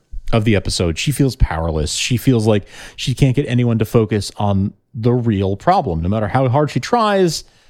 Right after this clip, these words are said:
she can't help the people in the Heights who are suffering. You know,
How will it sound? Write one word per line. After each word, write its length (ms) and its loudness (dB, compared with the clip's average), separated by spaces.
she 180 -2
can't 200 4
help 160 4
the 100 -4
people 500 2
in 120 4
the 100 4
Heights 300 0
who 140 -2
are 80 0
suffering. 600 2
You 80 0
know, 100 -6